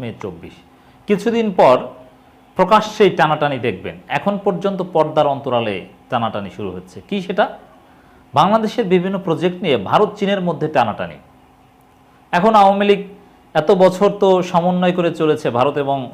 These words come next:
চীনের মধ্যে, তো এখন এমন একটা প্রান্তিক অবস্থানে পৌঁছে গিয়েছে ভারত চীনের স্বার্থ, যে সমন্বয় আর সম্ভব নয়। এখন আওয়ামী লীগকে বেকায়দায় পড়তে হচ্ছে। দর্শক,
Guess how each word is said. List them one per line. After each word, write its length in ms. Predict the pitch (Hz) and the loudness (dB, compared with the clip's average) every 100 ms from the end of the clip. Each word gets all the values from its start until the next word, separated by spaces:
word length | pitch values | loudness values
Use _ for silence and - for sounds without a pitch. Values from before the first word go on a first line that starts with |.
| 127 | -10
চীনের 260 | 147 143 | -6 -4
মধ্যে, 420 | 123 113 90 90 - _ _ - - - _ - | -4 -8 -8 -14 -16 _ _ -20 -20 -20 _ -6
তো 60 | - | 0
এখন 400 | 185 240 226 208 - | 2 4 4 2 -2
এমন 300 | 165 196 220 | 0 2 2
একটা 420 | 208 - 170 131 | 0 4 4 4
প্রান্তিক 520 | - 143 156 - 190 | 4 2 0 -4 0
অবস্থানে 460 | 160 151 156 170 156 | 0 0 -4 -6 -4
পৌঁছে 320 | 143 135 - 131 | -2 -4 -4 -4
গিয়েছে 320 | 113 110 156 | -4 -4 -6
ভারত 380 | - 117 135 - | -2 -2 -2 -6
চীনের 200 | 135 127 | -8 -10
স্বার্থ, 440 | - 135 110 - 95 104 - _ _ _ _ _ - | -6 -4 -4 -6 -10 -10 -16 _ _ _ _ _ -12
যে 80 | 135 | -8
সমন্বয় 520 | - 165 196 202 190 | -2 0 0 0 2
আর 60 | |
সম্ভব 480 | 175 - 139 123 117 104 | 0 -2 -2 -2 -2 -4
নয়। 220 | 92 78 - - - _ _ _ _ _ - | -8 -8 -14 -20 -20 _ _ _ _ _ -4
এখন 400 | 165 214 165 135 - - - _ _ | 0 2 0 -2 -12 -20 -20 _ _
আওয়ামী 300 | 135 151 156 | 2 4 2
লীগকে 260 | 156 156 139 | -2 -2 -4
বেকায়দায় 480 | 123 123 135 127 120 | -4 0 2 2 0
পড়তে 220 | 120 92 92 | -4 -8 -10
হচ্ছে। 380 | 101 - - 82 _ _ _ _ _ _ _ _ _ _ _ _ _ _ 135 | -12 -14 -20 -20 _ _ _ _ _ _ _ _ _ _ _ _ _ _ 0
দর্শক, 280 | 143 226 | 2 2